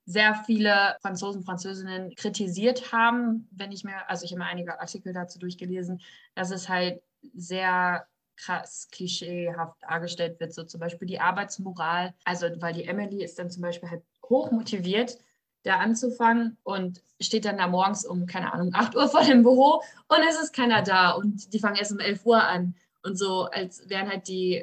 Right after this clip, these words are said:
Französinnen sehr, als wären die fauler, die rauchen die ganze Zeit und sowieso ist alles super schön und schick und alle sind natürlich,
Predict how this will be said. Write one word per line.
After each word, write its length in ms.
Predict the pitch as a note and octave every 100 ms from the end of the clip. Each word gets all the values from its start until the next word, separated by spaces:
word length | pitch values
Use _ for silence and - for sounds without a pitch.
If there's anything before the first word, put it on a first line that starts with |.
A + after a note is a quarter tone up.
| -
Französinnen 920 | - F#3 F3+ G#3+ G#3+ G3+ G3 G3 -
sehr, 480 | - F3 E3+ E3+ F3 _ _
als 180 | - F3
wären 140 | E3+ E3+
die 80 |
fauler, 720 | - - F#3 G#3 G#3 F#3+ F#3+ - _
die 140 | F#3
rauchen 340 | F3+ F3+ G3+ G#3+
die 80 | F3+
ganze 340 | F3 F3+ F3
Zeit 600 | - - F3+ F3 F3+ F3+
und 240 | E3+ D#3+ D#3+
sowieso 320 | G#3 G#3 F3+
ist 160 | F3+
alles 280 | G#3 G#3 G#3+
super 300 | B3+ A3+ F3+
schön 540 | F3+ D4 D4+ D4+ C#4 C4
und 160 | F#3+
schick 260 | - C4+ -
und 140 | F#3
alle 180 | F3+ F#3+
sind 260 | F#3 F3+ -
natürlich, 520 | F3 - F3 F3+